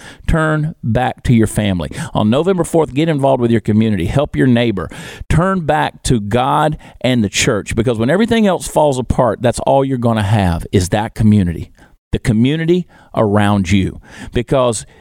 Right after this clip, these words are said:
this is what matters when you cast your ballot. No matter your race, your creed, your beliefs, you don't owe any political party your vote. I want you to think about your family. I want you to think about your friends.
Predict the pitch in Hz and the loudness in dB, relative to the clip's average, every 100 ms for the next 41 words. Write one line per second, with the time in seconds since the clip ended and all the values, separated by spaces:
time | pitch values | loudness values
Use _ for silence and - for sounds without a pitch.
0 | _ _ _ - 170 233 233 185 190 - | _ _ _ 0 0 0 -2 2 2 2
1 | 139 139 131 113 123 107 101 - 135 123 | 0 0 0 0 2 2 2 2 2 0
2 | - 120 110 98 101 90 90 117 135 131 | -2 0 2 2 2 0 0 0 0 0
3 | 139 127 104 104 139 202 214 - - 120 | 0 2 2 2 2 2 -2 -6 -2 -2
4 | - 170 180 180 - 120 98 117 151 156 | 0 2 2 0 0 0 2 2 2 0
5 | - - 151 185 160 151 127 110 143 170 | -2 -2 0 2 0 0 0 0 -2 -2
6 | 170 156 147 135 135 120 - 120 117 117 | 0 0 0 0 -2 0 2 2 2 2
7 | 101 104 92 120 117 117 107 160 151 135 | 2 0 0 0 0 0 -2 -4 -4 -6
8 | 110 101 - 156 175 220 262 247 - - | -4 -6 -6 -6 -2 0 0 -2 -10 -8
9 | - 123 120 143 123 117 90 98 - 165 | -4 -4 -2 -4 -2 -4 -4 -6 -4 -2
10 | 180 202 226 - | 0 0 -2 -4